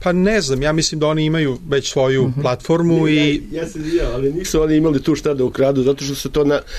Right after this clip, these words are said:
Speaker 3: narodu ne bi svidelo. To, to o čemu se priča, o čemu priča struka se zapravo građanima, biračima koji će šesnaestog da glasaju,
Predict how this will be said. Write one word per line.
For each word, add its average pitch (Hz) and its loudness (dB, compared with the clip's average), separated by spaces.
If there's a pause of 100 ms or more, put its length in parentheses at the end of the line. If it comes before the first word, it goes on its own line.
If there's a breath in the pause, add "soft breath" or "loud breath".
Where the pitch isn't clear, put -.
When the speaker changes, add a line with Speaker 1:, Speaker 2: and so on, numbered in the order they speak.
(140)
Speaker 3:
narodu 147 0
ne 139 2
bi 139 0
svidelo. 90 -2 (420 loud breath)
To, - -2 (180)
to 165 0
o 156 2
čemu 156 0
se 143 0
priča, 151 0
o 120 2
čemu 143 2
priča 143 -2
struka 160 0
se 143 0
zapravo 139 0
građanima, 110 2
biračima 117 0
koji 110 0
će 107 -2
šesnaestog 107 0
da 98 0
glasaju, 107 2